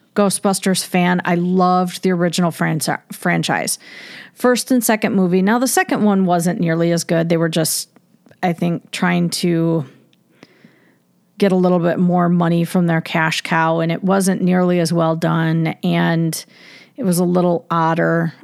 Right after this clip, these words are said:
Uh, but the original Ghostbusters was really good. And I,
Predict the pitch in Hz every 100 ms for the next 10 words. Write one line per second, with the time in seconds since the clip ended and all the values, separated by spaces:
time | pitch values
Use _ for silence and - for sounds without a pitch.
0 | _ - 170 170 208 190 214 196 214 226
1 | 247 233 226 196 185 - 190 180 190 180
2 | 180 190 180 190 202 190 180 165 160 196
3 | - _ 190 185 180 180 175 - - -
4 | - - - - _ _ _ - - -
5 | - _ - 190 196 196 202 196 185